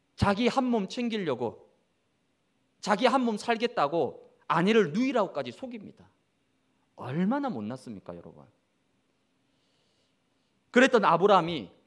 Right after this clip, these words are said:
창세기 십삼 장 십팔 절에 마므레 상수리 숯불에서 단의 비밀을 회복하고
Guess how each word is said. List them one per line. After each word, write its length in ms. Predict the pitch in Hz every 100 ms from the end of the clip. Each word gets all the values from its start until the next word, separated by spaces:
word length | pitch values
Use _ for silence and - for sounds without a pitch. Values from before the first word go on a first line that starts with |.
| _
창세기 400 | - 208 247 208
십삼 340 | - 208 202
장 140 | 202 196
십팔 360 | 262 - 247
절에 340 | 226 135 90 - _
마므레 420 | 143 165 202 226 202
상수리 420 | 247 240 254 214
숯불에서 680 | - 254 240 190 - 92 - _ _ _ _ _ _
단의 400 | 175 214 269 277
비밀을 360 | 214 196 202 190
회복하고 600 | 240 196 147 113 87 -